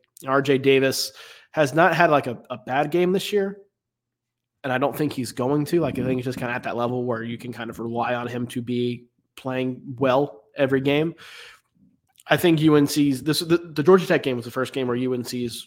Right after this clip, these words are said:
rotation guys a-, and the others, right, the role players, haven't been good. They, they were cold from the field, and they still lost Georgia Tech by one when Georgia Tech was playing out of its mind. However,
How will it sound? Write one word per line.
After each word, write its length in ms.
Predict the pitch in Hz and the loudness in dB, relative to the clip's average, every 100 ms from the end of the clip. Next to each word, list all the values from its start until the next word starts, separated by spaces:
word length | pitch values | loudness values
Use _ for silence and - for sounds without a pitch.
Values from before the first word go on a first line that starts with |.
| _ 147 | _ -8
rotation 560 | 139 127 131 110 120 | -6 -4 -4 -4 -8
guys 460 | 117 80 85 - - _ _ | -8 -10 -12 -14 -18 _ _
a-, 20 | |
and 380 | 127 120 120 120 - | -8 -6 -6 -8 -2
the 200 | 143 147 | -2 2
others, 480 | 139 127 107 92 - _ | 0 0 -4 -6 -12 _
right, 180 | 139 123 | -4 -2
the 100 | 120 | -2
role 180 | 135 127 | 0 0
players, 480 | 131 117 110 110 - - - - _ _ _ | -2 -6 -6 -10 -14 -20 -20 -20 _ _ _
haven't 640 | - 151 147 143 120 135 - | -4 4 4 4 -2 -8 0
been 380 | 135 123 117 107 | 2 2 -4 -8
good. 260 | - 64 - _ _ _ _ - | -16 -20 -20 _ _ _ _ -6
They, 260 | 135 135 | 2 2
they 160 | 131 143 | 4 4
were 160 | 143 135 | 4 0
cold 280 | 143 131 123 | -2 -2 -2
from 100 | 120 | -8
the 80 | |
field, 300 | 117 131 120 | -6 -4 -4
and 80 | 120 | -4
they 60 | 120 | -6
still 220 | - 131 | -4 -4
lost 300 | 120 117 - | -4 -8 -8
Georgia 180 | 127 120 | -10 -8
Tech 180 | 127 120 | -10 -8
by 120 | 123 | -8
one 300 | 117 120 117 | -6 -6 -6
when 120 | 120 | -8
Georgia 200 | 120 120 | -6 -8
Tech 220 | 120 117 - | -8 -12 -14
was 100 | - | -16
playing 500 | - 117 117 117 - | -12 -8 -8 -10 -10
out 140 | 131 | -10
of 100 | 120 | -10
its 120 | 113 117 | -12 -12
mind. 300 | - - - - - - - _ _ _ _ _ _ _ _ _ _ _ _ _ _ _ - 90 | -12 -16 -20 -20 -20 -20 -20 _ _ _ _ _ _ _ _ _ _ _ _ _ _ _ -20 -4
However, 640 | 131 139 165 120 82 - | 2 8 8 6 -2 -8